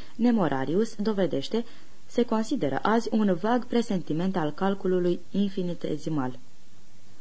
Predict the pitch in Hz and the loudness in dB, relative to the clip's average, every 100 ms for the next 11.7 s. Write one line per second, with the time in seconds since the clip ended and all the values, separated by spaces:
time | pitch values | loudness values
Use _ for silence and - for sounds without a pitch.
0 | - - - - 190 139 143 208 220 143 | -6 -6 -6 -2 -2 0 0 2 2 2
1 | 139 165 220 277 240 277 311 262 233 262 | 2 0 2 2 2 2 2 2 2 0
2 | 269 180 143 139 202 220 - 202 208 202 | 0 0 0 0 0 -2 -2 -2 0 0
3 | 196 - 139 135 - 151 175 269 294 - | -2 -2 -4 -4 -4 -2 0 0 -2 -4
4 | - 262 294 370 320 277 202 240 269 220 | -4 0 0 2 2 2 0 2 2 2
5 | 220 202 - 254 247 - 139 127 - - | 0 0 -2 -2 0 -2 0 -2 -2 -2
6 | 185 196 - 196 233 170 135 214 214 220 | -2 0 0 2 2 0 0 0 -2 0
7 | 214 208 - 220 196 180 175 151 135 131 | 0 0 2 0 0 -2 -2 -2 -2 -4
8 | - - - - - 147 151 185 226 180 | -4 -6 -6 -6 -2 0 0 2 2 2
9 | 139 135 139 208 170 156 170 185 160 139 | 2 0 0 0 0 0 0 2 2 2
10 | 185 190 139 139 - 170 160 135 147 180 | 2 2 0 0 0 -2 -2 -4 -2 0
11 | 180 165 135 131 185 220 | 0 0 -2 -2 0 0